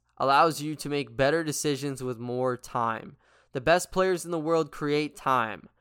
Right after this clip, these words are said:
One of the best ways to create time is to see over things. When you add size to it, you create time. When you really delve into the details of this quote, you can basically chalk this up to anything,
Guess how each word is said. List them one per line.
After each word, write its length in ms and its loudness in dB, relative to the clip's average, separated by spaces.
One 140 0
of 40 2
the 60 2
best 240 4
ways 220 2
to 120 -8
create 380 -2
time 460 2
is 140 -8
to 120 -8
see 480 -8
over 300 -2
things. 440 -12
When 120 -10
you 160 -8
add 220 0
size 400 2
to 120 -6
it, 300 -6
you 200 -6
create 400 0
time. 460 0
When 300 4
you 160 4
really 320 6
delve 260 8
into 160 -2
the 100 -6
details 460 -2
of 80 -2
this 160 2
quote, 400 6
you 200 -6
can 280 0
basically 840 4
chalk 280 4
this 180 -4
up 160 2
to 120 -2
anything, 560 -4